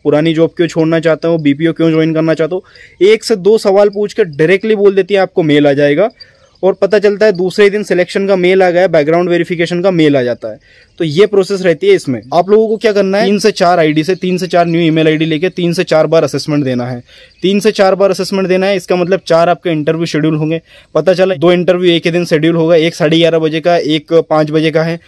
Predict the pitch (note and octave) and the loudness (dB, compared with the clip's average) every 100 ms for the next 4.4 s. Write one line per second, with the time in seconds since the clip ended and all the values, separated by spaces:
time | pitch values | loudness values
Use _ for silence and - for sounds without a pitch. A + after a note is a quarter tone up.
0 | - _ _ D#3+ D3+ F3+ G3+ F3 F3+ G#3 | -20 _ _ -2 2 2 2 0 0 0
1 | G3+ F#3 G3+ F#3+ F3+ E3+ E3 D3+ D#3 F#3+ | 0 0 0 0 2 0 0 -2 -2 0
2 | G3 F#3+ G#3 F#3+ - F3+ D#3 D#3 F3+ F#3+ | 2 0 2 0 0 0 0 2 0 0
3 | F#3+ F#3+ F3+ F#3+ E3 D3 D3 E3+ F#3 F3+ | 0 -2 0 0 0 -2 -2 0 0 0
4 | E3+ E3 D#3 | 0 0 0